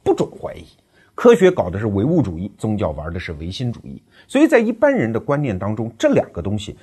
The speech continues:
是人类精神世界的两个分开来的部门，而且彼此为仇作对。尤其是科学刚刚破土而出的那个时代，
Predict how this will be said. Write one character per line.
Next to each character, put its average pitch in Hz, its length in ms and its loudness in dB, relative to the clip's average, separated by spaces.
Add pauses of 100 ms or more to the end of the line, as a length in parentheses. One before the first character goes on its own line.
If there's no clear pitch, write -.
(120)
是 135 240 2
人 107 140 4
类 185 120 0
精 208 220 -2
神 120 160 -4
世 127 160 -8
界 117 160 -2
的 87 100 -6
两 78 240 -8
个 90 100 -8
分 185 240 -2
开 175 160 -4
来 120 140 0
的 139 80 -4
部 135 180 -2
门， 80 220 -6 (220)
而 147 180 6
且 - 180 -8 (280)
彼 120 240 2
此 - 200 -12 (220)
为 101 180 -2
仇 104 240 -8
作 101 280 -6
对。 - 180 -10 (520)
尤 208 260 8
其 190 180 6
是 180 120 2
科 180 240 4
学 127 180 2
刚 170 220 4
刚 160 180 4
破 160 220 2
土 - 180 -8
而 87 160 -6
出 160 180 -4
的 131 120 -2
那 90 120 -6
个 87 80 -8
时 78 200 -10
代， 87 140 -2